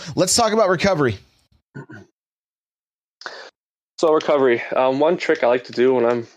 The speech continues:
Speaker 2: recovering is if I'm off the stage, I'll throw a boomerang at the guy who's waiting for me. And that forces either A, they get hit, B, they shield it, or they'll dodge it. Either way, that buys me time to at least grab the edge to recover and s-,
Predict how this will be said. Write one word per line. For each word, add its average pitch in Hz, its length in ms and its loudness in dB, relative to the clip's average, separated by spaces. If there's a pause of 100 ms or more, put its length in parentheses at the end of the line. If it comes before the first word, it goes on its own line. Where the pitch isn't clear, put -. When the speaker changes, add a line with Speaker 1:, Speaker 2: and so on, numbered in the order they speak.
(120)
Speaker 2:
recovering 127 540 0 (260)
is 117 140 0
if 113 80 -6
I'm 143 140 0
off 147 140 -2
the 120 80 0
stage, 120 380 0
I'll 110 80 -2
throw 135 220 2
a 113 80 -2
boomerang 131 480 0
at 135 100 -2
the 131 80 -4
guy 131 280 2
who's 127 280 -4
waiting 117 220 0
for 135 180 2
me. 139 240 -4 (880)
And 123 140 0
that 104 160 0
forces 135 420 -4
either 127 280 2 (180)
A, 139 160 4
they 131 120 0
get 117 200 0
hit, 123 240 0 (720)
B, 127 140 0
they 131 120 2
shield 131 340 0
it, 127 220 0
or 110 440 0
they'll 113 160 0
dodge 127 320 0
it. 110 180 -2 (1400)
Either 165 180 2
way, 147 180 4
that 117 120 0
buys 127 240 -2
me 123 80 -2
time 117 280 -4
to 120 60 0
at 104 60 2
least 120 380 -4
grab 120 280 2
the 113 140 0
edge 110 280 0
to 107 100 0
recover 110 480 0 (120)
and 120 60 -4
s-, - 160 -12